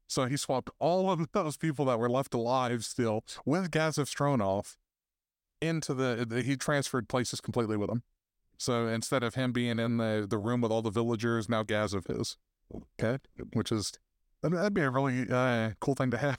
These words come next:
Speaker 1: <laughs> You just, uh, swap places. <laughs>
Speaker 2: Would be a simple way to, uh, get to a king.
Speaker 1: Yeah.
Speaker 2: Send a messenger there with a bunch of soldier, uh, other messengers. And they're like, "The, the, our king, our, our king wants to give you this." They open up the fucking thing, and then all of a sudden,
Speaker 1: Just pure swap.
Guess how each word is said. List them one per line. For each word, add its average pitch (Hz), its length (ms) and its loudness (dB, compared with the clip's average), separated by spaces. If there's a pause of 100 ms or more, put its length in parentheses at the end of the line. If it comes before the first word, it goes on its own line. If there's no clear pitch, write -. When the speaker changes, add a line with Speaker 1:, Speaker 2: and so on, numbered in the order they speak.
Speaker 1:
<laughs> 185 220 -2
You 226 100 0
just, - 240 -2
uh, 127 180 -2
swap - 280 -4
places. 127 380 0
<laughs> 143 600 -8
Speaker 2:
Would 135 120 -8
be 117 80 2
a 104 60 2
simple 127 320 0
way 127 160 0
to, 120 280 0
uh, 110 80 2
get 117 160 -2
to 123 140 0
a 98 60 -2
king. 131 360 -4 (760)
Speaker 1:
Yeah. 131 160 -2
Speaker 2:
Send 139 300 -2
a 127 40 0
messenger 139 440 0
there 143 220 0
with 131 160 -4
a 123 80 -2
bunch 131 240 -4
of 127 100 -4
soldier, 131 500 0
uh, 117 240 0 (140)
other 131 200 2
messengers. 147 600 -2 (460)
And 113 140 -2
they're 127 80 0
like, 127 160 -2
"The, 131 160 -2
the, 135 100 -2
our 143 140 0
king, 180 240 -2
our, 156 260 2
our 180 180 0
king 185 200 -2
wants 165 200 0
to 175 40 0
give 156 140 0
you 151 60 -2
this." 165 280 -2
They 120 180 -2
open 135 240 0
up 131 120 -4
the 113 100 -2
fucking 131 300 0
thing, 139 180 -2
and 127 100 -4
then 127 160 -4 (360)
all 127 100 0
of 131 80 2
a 127 40 2
sudden, 127 520 -2 (160)
Speaker 1:
Just - 180 -2
pure 127 180 0
swap. 127 340 -2